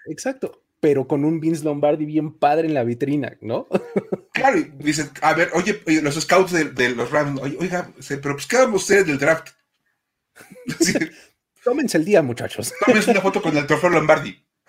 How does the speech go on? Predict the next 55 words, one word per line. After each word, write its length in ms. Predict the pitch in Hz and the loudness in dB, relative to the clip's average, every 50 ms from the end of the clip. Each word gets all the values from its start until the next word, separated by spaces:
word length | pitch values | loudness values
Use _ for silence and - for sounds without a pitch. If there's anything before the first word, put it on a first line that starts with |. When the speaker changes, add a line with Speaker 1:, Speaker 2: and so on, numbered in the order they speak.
| - - - - 175 - - - | -14 -14 -12 -12 -12 -12 -6 -4
Speaker 1:
Exacto. 720 | - 330 - 262 - - - - _ 247 247 - - - _ - 160 - _ _ - 143 - - - _ 151 - _ _ _ | -4 -4 -4 -6 -8 -8 -10 -10 _ -10 -8 -8 -8 -8 _ -12 -12 -12 _ _ -16 -16 -16 -16 -16 _ -18 -18 _ _ _
Speaker 2:
Porque 240 | 147 - 226 180 160 | -4 -2 0 0 2
re-, 160 | 151 170 170 | 2 2 2
realmente 400 | 165 175 175 170 175 185 - 156 156 | 2 2 2 2 -2 -2 -2 -2 0
no 60 | 156 | 0
hay 80 | 151 | 0
mucho 260 | 151 156 151 - 151 139 | 0 0 -2 -2 -2 -2
más 160 | 143 143 - - | -2 -2 -2 -2
que 100 | - 127 | -2 -2
hacer 260 | 127 - 131 127 127 | 0 0 -2 -2 -2
con, 180 | - 117 117 123 | -4 -6 -4 -4
e-, 140 | 123 127 - | -4 -4 -4
con 140 | - - | -6 -4
Speaker 1:
Ajá. 80 | 165 220 | -2 -2
Speaker 2:
eso. 140 | 220 - - | -2 -4 -4
Y, 260 | - 143 131 - 156 | -6 -8 -6 -2 0
y 20 | 180 | 0
es 80 | 214 | 2
la 100 | 277 269 254 | 2 0 -2
realidad, 380 | 226 202 170 156 208 269 320 | -2 -2 0 0 2 0 0
o 60 | 269 220 | 0 -2
sea, 120 | - 151 | -2 -2
a 20 | |
fin 140 | - - 220 | -2 -4 -6
de 100 | 226 226 | -6 -4
cuentas, 420 | - 208 196 196 233 240 - - _ _ _ | -2 -2 -2 -2 -4 -6 -6 -8 _ _ _
es 140 | - 160 156 208 | -4 -2 -2 0
la 60 | 196 | -2
apuesta 300 | 190 - 190 185 - 190 | -2 -2 -4 -2 0 0
de 100 | 180 156 | 0 0
los 140 | 127 117 123 | -2 -2 -2
Rams. 420 | 139 160 214 226 - - - _ _ _ _ _ _ _ _ _ _ _ _ | -2 -2 -2 -4 -6 -10 -14 _ _ _ _ _ _ _ _ _ _ _ _
Creo 120 | 165 185 | -4 -4
que 80 | 190 185 | 0 0
también 220 | 185 175 180 160 | 0 0 0 0
jugando 180 | 180 185 185 180 | 0 0 0 -2
un 80 | - | -4
poquito 280 | - 139 - - - 175 | -6 -8 -10 -6 -2 0
a 40 | 160 | 0
lo 120 | 143 131 | 0 -2
que 100 | - 127 | -2 -4
hizo 200 | 127 131 135 147 - | -4 -4 -6 -4 -4
Tampa 240 | 143 143 139 135 | -4 -2 -2 0
Bay, 300 | 120 117 135 175 - - _ _ _ _ | 0 0 -2 -2 -6 -12 _ _ _ _
de 100 | _ 120 | _ -16
tratar 240 | 113 123 113 139 143 | -14 -2 0 0 2
de 60 | 151 | 2
armar 200 | 147 143 143 143 | 0 0 2 2
un 100 | 147 143 | 2 0
equipo 300 | 127 135 - 135 160 - | -2 -4 -6 -10 -10 -8
para 180 | - 120 117 113 | -4 -2 0 2
ganar 240 | 113 113 127 131 135 | 2 2 2 0 -2
el 100 | 143 135 | -2 -4
Super 260 | - - - 113 107 | -6 -8 -8 -6 -2
Bowl 380 | 123 123 123 135 147 147 - | 0 2 2 2 0 -4 -10